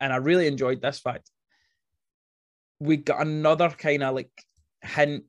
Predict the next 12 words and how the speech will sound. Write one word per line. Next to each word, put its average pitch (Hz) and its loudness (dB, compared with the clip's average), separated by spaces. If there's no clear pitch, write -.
tease 135 -2
of 131 0
this 135 0
asylum 139 0
realm. 151 0
And 143 -4
I 143 2
was 147 -2
going, 147 -2
"What 170 -2
the 262 2
fuck - -8